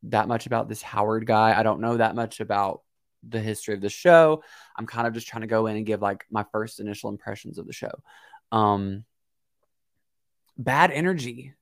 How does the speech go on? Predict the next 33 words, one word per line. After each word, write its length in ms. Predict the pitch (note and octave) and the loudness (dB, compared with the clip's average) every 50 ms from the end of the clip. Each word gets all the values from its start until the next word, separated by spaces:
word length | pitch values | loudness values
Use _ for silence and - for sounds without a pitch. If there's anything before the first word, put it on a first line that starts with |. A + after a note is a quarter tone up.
| _ | _
bad 400 | E3 A#2+ A2+ C#3 E3+ F#3+ G#3+ G#3+ | -8 -2 0 2 4 4 4 4
energy 320 | - F#3+ G3+ G#3+ F#3 F3 D#3 | 4 2 0 0 2 0 0
because 320 | C#3+ D3+ D3+ D#3+ D#3+ D3+ | 0 -2 -2 -2 -4 -4
he's 300 | D3+ C#3+ D3+ F3 E3 - | -4 -4 -6 -6 -6 -6
Chiron 560 | - - D3+ D#3+ F#3+ A3 A3+ F#3 E3 E3 E3 | -8 -4 0 2 2 4 4 4 4 4 2
as 160 | - - C#3+ - | 0 -2 -2 -2
her 140 | D#3 D3+ | -2 -2
attorney. 760 | - - - - - - - C4 D4 B3+ F#2+ D2 B1+ - C#3+ - _ _ _ _ _ _ _ _ _ _ _ _ _ _ _ _ _ _ _ _ _ _ _ _ _ _ _ _ - - - - - - _ _ _ _ - | 0 -2 -4 -8 -12 -12 -10 -8 -6 -6 -8 -8 -10 -14 -16 -18 _ _ _ _ _ _ _ _ _ _ _ _ _ _ _ _ _ _ _ _ _ _ _ _ _ _ _ _ -20 -20 -20 -20 -20 -20 _ _ _ _ -8
Uh, 220 | D3+ D3+ D3 C#3+ C3+ | -4 -2 0 0 0
but 140 | C#3 - | 2 2
anyway, 420 | - D3 D3 C3+ C3 B2+ B2 - - _ _ _ _ - | 2 4 4 6 6 6 4 2 -2 _ _ _ _ 0
it 120 | C#3 C3+ | 2 4
opens 300 | B2+ C#3+ D3+ D#3 E3 D3 | 6 6 4 4 2 0
with 120 | D3+ C#3+ - | -2 -4 -4
him 400 | B2 A#2+ C#3+ D#3+ E3+ E3+ E3 - | -4 -2 0 0 2 0 0 0
and 100 | C3+ C#3 | 0 0
a 40 | C3+ | 0
talking 340 | C3+ C3+ C3+ B2 B2+ B2+ A#2+ | 2 2 2 2 2 0 0
head, 200 | B2 B2+ B2 A#2+ | 2 2 2 2
and 100 | B2 A#2+ | 0 0
it 140 | A#2 - - | -2 -2 -2
says, 360 | - B2 A#2+ A#2 A2+ A2 A#2+ | 2 2 4 4 2 0 -2
uh, 460 | - A2+ A2+ A2 A2 G#2+ G#2+ G#2+ A2+ - _ _ _ _ _ _ _ _ _ _ _ _ _ _ _ _ | 0 2 4 6 6 4 4 2 -2 -4 _ _ _ _ _ _ _ _ _ _ _ _ _ _ _ _
he's 240 | - D#3+ D#3+ D3+ D3 | -2 0 0 0 4
basically 380 | D3 D#3+ F3 F3 - - C4+ | 6 6 6 4 4 0 0
talking 360 | - G#3+ G#3 F#3+ E3+ E3 E3 | 2 6 6 4 4 4 0
about 180 | D#3 C#3+ C#3 B2+ | 2 2 2 0
the 80 | B2 A#2 | 0 0
first 280 | - B2+ B2 B2+ - - | 2 2 2 2 0 -2
time 180 | C#3 C3 B2+ | -2 -2 -2
that 200 | B2 A2+ - A2+ | -2 -4 -4 0
they 220 | A#2+ A#2 A#2 A#2 A2+ | 2 2 2 4 2
met, 720 | A2+ A2+ A2+ A2 G#2 G2 F#2+ G2+ - - - - - - | 0 2 2 2 4 2 2 0 -2 -8 -12 -12 -12 -12